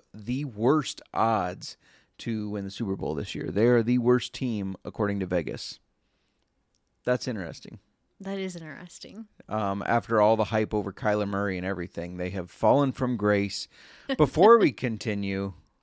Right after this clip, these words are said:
Speaker 1: why don't we give a shout out to our sponsors?
Speaker 2: We're brought to you by Underdog Fantasy.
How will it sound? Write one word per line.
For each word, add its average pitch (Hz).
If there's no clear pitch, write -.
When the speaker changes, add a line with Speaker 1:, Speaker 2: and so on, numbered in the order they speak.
Speaker 1:
why 135
don't 190
we 165
give 143
a 110
shout 120
out 135
to 95
our 113
sponsors? -
Speaker 2:
We're 339
brought 254
to -
you 240
by 202
Underdog 226
Fantasy. 160